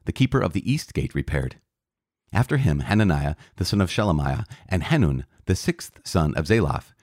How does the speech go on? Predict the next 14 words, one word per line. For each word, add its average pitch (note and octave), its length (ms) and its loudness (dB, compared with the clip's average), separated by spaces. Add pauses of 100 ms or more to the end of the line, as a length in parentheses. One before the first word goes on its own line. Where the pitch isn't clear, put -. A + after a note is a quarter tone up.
(140)
repaired G#2+ 400 2
another G#2+ 320 2
section. - 460 -8 (760)
After D2 220 -4
him, G#2 300 4 (240)
Meshullam, D#2 520 2 (260)
the E2+ 80 2
son F#2+ 180 2
of D#2 80 2
Berechiah, E2 580 2
repaired E2 380 2
opposite E2+ 380 0
his E2 160 -2
chamber. C#2+ 420 0